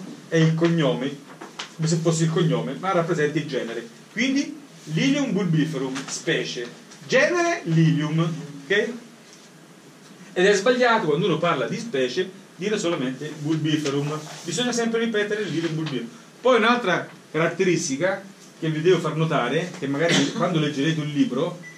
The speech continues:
un libro fatto da appassionati, un libro fatto da gente che ne capisce di botanica, no?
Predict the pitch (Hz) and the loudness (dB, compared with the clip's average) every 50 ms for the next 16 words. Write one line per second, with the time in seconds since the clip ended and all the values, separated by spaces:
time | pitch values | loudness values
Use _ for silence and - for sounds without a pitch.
0 | - - - - - - 147 147 160 180 160 151 - - 175 - 165 - 147 131 | -20 -20 -20 -20 -18 -10 -4 0 2 2 2 2 2 2 2 0 0 0 -2 -2
1 | - - - 151 139 - - - 143 151 165 156 147 135 127 120 120 143 143 135 | -4 -4 -4 -4 -4 -4 -4 -6 -4 -2 0 0 -2 -2 -2 -4 -4 -4 -4 -4
2 | 127 - 156 156 156 - 127 117 135 139 135 - - - - - - 147 156 165 | -6 -4 -4 -6 -4 -4 -6 -4 -2 -2 -4 -4 -8 -14 -18 -12 -4 0 0 0
3 | 156 143 - 135 131 131 127 - - 165 160 - - 131 131 127 - - 135 139 | 0 -2 -4 -2 -4 -4 -4 -4 -6 -6 -6 -4 -4 -4 -4 -6 -8 -6 -6 -4
4 | 135 147 139 147 131 113 113 117 113 - 147 160 180 185 - - - - - - | -2 -2 -2 -2 -2 -2 -2 -4 -6 -4 -4 -4 -4 -6 -8 -14 -18 -18 -18 -12
5 | - 127 165 175 - | -8 -6 -6 -6 -6